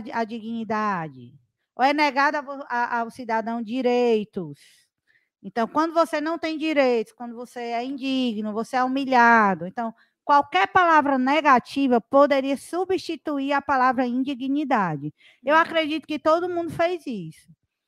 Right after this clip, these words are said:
Speaker 1: Não era obrigado a ter a palavra invisibilidade, ipsilíteris, lá dentro do Pará.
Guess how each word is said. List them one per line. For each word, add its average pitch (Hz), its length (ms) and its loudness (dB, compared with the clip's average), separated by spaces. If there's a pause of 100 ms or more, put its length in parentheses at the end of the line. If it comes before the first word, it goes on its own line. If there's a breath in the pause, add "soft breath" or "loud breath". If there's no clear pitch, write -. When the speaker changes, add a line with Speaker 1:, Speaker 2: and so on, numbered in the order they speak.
(280)
Speaker 1:
Não 381 320 2
era 330 240 4
obrigado 247 500 0
a 247 80 -2
ter 247 160 -6
a 240 100 -2
palavra 220 440 -2
invisibilidade, 233 1300 -4
ipsilíteris, 233 1000 -8
lá 202 200 -2
dentro 196 280 -8
do 226 60 -8
Pará. 208 380 -8